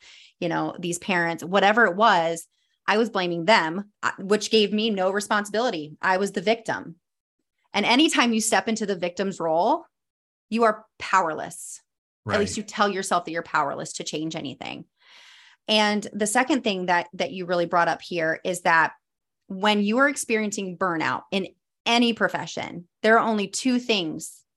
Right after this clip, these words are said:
Speaker 1: that have to change. I'm sorry, one of two things,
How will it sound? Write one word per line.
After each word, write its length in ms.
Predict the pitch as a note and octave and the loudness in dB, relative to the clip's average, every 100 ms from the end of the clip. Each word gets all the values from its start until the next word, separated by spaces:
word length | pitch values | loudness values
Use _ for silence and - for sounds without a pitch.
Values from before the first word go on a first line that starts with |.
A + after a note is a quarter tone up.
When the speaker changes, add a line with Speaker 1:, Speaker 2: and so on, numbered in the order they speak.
| _ - | _ 2
Speaker 1:
that 260 | F3+ E3 - - | 4 2 -2 -4
have 220 | F3+ E3+ | -2 -2
to 80 | E3+ | -4
change. 540 | F3+ C3 - - - - - _ _ _ _ _ | -6 -6 -8 -14 -16 -20 -20 _ _ _ _ _
I'm 160 | G3+ G#3+ | 0 2
sorry, 460 | F3 D3 E3+ G#3 - | 0 0 0 -4 -8
one 360 | F#3+ G#3+ C4 G#3+ | 0 4 6 4
of 100 | G3+ | 0
two 200 | F3+ E3 | -6 -6
things, 460 | D#3+ D#3+ F#3+ - | -6 -6 -6 -10